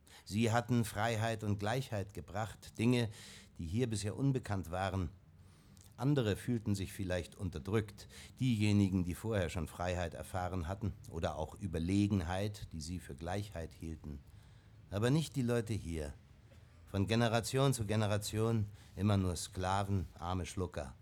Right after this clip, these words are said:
Jetzt aßen sie langsam und wortlos, ohne die Angst, dass es nicht reichen könnte. Langsam füllten sie ihre Bäuche. Oma ging in den Keller und holte saure Sahne. Vom Fluss brachten sie Fische.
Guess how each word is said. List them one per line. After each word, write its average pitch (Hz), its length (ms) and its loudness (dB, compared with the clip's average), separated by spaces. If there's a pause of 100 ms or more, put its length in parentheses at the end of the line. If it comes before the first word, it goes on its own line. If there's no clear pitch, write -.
(720)
Jetzt - 520 -2 (140)
aßen 107 400 -2
sie 80 140 -4
langsam 90 500 0
und 71 160 -6
wortlos, 82 600 -6 (240)
ohne 104 420 2 (120)
die 92 180 -4
Angst, 95 400 0
dass 85 140 -4
es 85 100 -6
nicht 87 240 -4
reichen 101 380 -4
könnte. 82 420 -6 (540)
Langsam 113 560 4
füllten 127 480 4
sie 90 180 -2
ihre 98 300 -2
Bäuche. 110 520 -2 (560)
Oma 127 360 8
ging 117 240 4
in 117 120 6
den 107 180 4
Keller 120 340 4
und 113 140 2
holte 113 280 2
saure 110 380 2
Sahne. 104 500 0 (540)
Vom 92 200 0
Fluss 110 300 2
brachten 101 380 0
sie 98 140 0
Fische. 104 360 -4